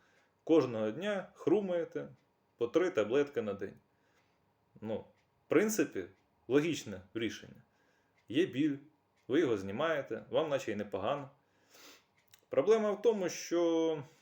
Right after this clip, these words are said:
ви і так-то не їсте згідно середньоморської дієти зазвичай. Е, і...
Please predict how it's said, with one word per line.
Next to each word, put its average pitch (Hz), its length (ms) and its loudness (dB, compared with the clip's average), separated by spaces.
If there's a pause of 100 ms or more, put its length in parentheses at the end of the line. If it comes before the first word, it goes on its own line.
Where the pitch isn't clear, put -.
(160)
ви 151 180 2
і 190 40 2
так-то 123 640 0 (840)
не 123 160 -4
їсте 135 600 2 (840)
згідно 117 480 -2
середньоморської 135 760 -2
дієти 120 480 -4 (220)
зазвичай. 104 480 -8 (880)
Е, 117 240 -2 (120)
і... 185 760 -2